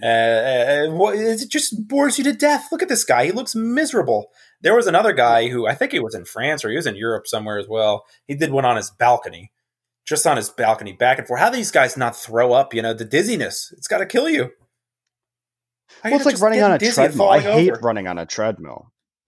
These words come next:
Speaker 1: But running
Speaker 2: It's
Speaker 1: on a
Speaker 2: just so
Speaker 1: treadmill
Speaker 2: boring.
Speaker 1: is
Speaker 2: It's
Speaker 1: better
Speaker 2: just
Speaker 1: than, I would rather run on a treadmill than back and forth. That's like a twenty yard back and forth.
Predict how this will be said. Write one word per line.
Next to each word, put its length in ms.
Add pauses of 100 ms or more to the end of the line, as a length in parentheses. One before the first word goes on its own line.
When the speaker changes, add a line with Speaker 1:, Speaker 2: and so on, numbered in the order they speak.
(140)
Speaker 1:
But 220
running 260
Speaker 2:
It's 60
Speaker 1:
on 40
a 20
Speaker 2:
just 100
so 60
Speaker 1:
treadmill 240
Speaker 2:
boring. 200
Speaker 1:
is 80
Speaker 2:
It's 80
Speaker 1:
better 120
Speaker 2:
just 140
Speaker 1:
than, 100
I 80
would 100
rather 320
run 140
on 100
a 40
treadmill 460
than 380
back 340
and 140
forth. 440 (840)
That's 380
like 140
a 40
twenty 640
yard 640
back 380
and 140
forth. 500